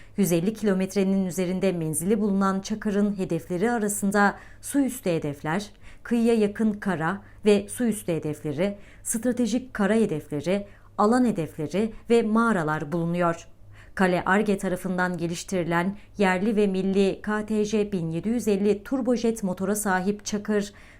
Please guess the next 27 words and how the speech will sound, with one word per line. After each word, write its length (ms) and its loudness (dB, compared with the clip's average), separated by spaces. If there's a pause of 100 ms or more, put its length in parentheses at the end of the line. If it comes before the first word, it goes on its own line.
tasarımının 640 2
getirdiği 580 0
çeviklik 480 -4
sayesinde 840 0 (280)
görev 280 4
planlama 520 -2
esnasında 720 0
tanımlanan 640 2 (300)
üç 260 0
boyutlu 440 2
dönüş 300 0
noktalarını 520 2
içeren 480 0
görevleri 760 4
kolaylıkla 640 0
icra 480 -2
edebiliyor. 760 -2 (360)
Çakır, 480 2 (180)
hedef 280 0
üzerinde 440 4
vuruş 340 0
noktası 360 0
seçimi 580 -2 (220)
ve 240 4
özgün 380 2
harp 320 -2
başlığıyla 800 2